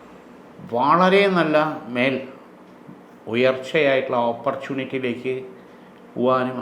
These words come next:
അതനുസരിച്ച് വ്യക്തിമുദ്ര പതിപ്പിക്കാനും പറ്റും. സാമ്പത്തിക ക്രയവിക്രയങ്ങൾ ചെയ്യുന്ന സ്ഥാപനങ്ങളിൽ പ്രതീക്ഷിക്കാത്ത രീതിയിൽ ഉള്ള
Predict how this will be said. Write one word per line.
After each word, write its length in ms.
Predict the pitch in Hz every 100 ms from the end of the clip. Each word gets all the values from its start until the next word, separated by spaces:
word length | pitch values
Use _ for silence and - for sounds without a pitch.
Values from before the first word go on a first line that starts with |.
| 120
അതനുസരിച്ച് 640 | 147 127 - 139 120 - 139 117
വ്യക്തിമുദ്ര 760 | 117 - 165 135 107 110 110 - - - - - -
പതിപ്പിക്കാനും 560 | 104 - 82 - - -
പറ്റും. 60 | - - - - - - - - - - - - - - - - - - - -
സാമ്പത്തിക 580 | 165 180 190 208 226 220 220 220
ക്രയവിക്രയങ്ങൾ 800 | 170 175 170 - 160 165 156 160 151
ചെയ്യുന്ന 320 | 156 143 147 147 -
സ്ഥാപനങ്ങളിൽ 800 | - 135 135 139 147 143 139 139 135 165 - - - - - - - - - - - -
പ്രതീക്ഷിക്കാത്ത 880 | 135 151 170 - 185 - 175 180 180 160
രീതിയിൽ 480 | 139 139 147 151 156
ഉള്ള 120 | 151